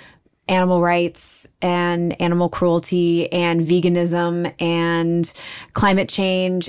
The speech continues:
and mental health and all the things that we care about. And the podcast felt like the perfect place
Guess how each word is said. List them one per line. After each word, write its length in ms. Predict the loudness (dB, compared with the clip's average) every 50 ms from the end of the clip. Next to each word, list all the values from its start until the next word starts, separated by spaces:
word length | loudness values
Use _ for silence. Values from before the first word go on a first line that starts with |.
| -4
and 220 | -4 -2 0 2 2
mental 260 | 2 2 0 0 0
health 400 | 0 2 2 2 2 0 -2 -6 -8
and 140 | -6 -6 -2 0
all 160 | 2 2 2
the 80 | 2 2
things 200 | 2 0 0 2
that 100 | 0 0
we 80 | -2 -2
care 240 | 0 0 2 2
about. 400 | 2 2 2 2 2 0 0 -2 -6 -14 -20 -20 -20 _ _ _ _
And 380 | -2 0 2 2 2 2 0 0
the 80 | -2
podcast 540 | -2 0 0 0 0 0 0 -2 -2 -2 -2
felt 280 | 0 0 0 0 0 -2
like 240 | -2 -2 -2 -2 -4
the 80 | -6 -6
perfect 460 | -4 -2 -2 -2 0 0 -2 -2 -2 -2
place 500 | 0 0 2 0 -2 -4 -10 -16 -18